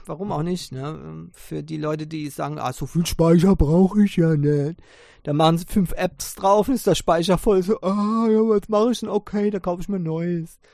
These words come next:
Es ist manchmal wirklich, „Herr, schmeiß Himmel vom, schmei-, nein, schmeiß, schmeiß Hirn vom Himmel. Schmeiß Himmel aufs Hirn“, ja, könnte man manchmal auch machen. <laughs> Aber,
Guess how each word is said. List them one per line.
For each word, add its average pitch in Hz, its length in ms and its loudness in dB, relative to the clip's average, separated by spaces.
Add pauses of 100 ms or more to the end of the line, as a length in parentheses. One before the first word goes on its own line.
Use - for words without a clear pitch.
(380)
Es - 180 -16
ist 127 220 -18
manchmal 143 720 -6
wirklich, 135 520 -10
„Herr, 226 460 2 (220)
schmeiß 202 360 -2
Himmel 277 360 4
vom, 233 240 4 (100)
schmei-, 160 240 -8
nein, 143 220 -4
schmeiß, - 480 -6
schmeiß - 300 -8
Hirn 240 320 0
vom 151 220 -2
Himmel. 135 300 -4 (300)
Schmeiß 147 280 -2
Himmel 247 300 0
aufs - 220 -4
Hirn“, 262 280 0
ja, 175 180 0
könnte - 220 -8
man 170 120 -8
manchmal 160 320 -6
auch 160 60 -4
machen. 180 380 -6 (260)
<laughs> - 300 -14
Aber, - 580 0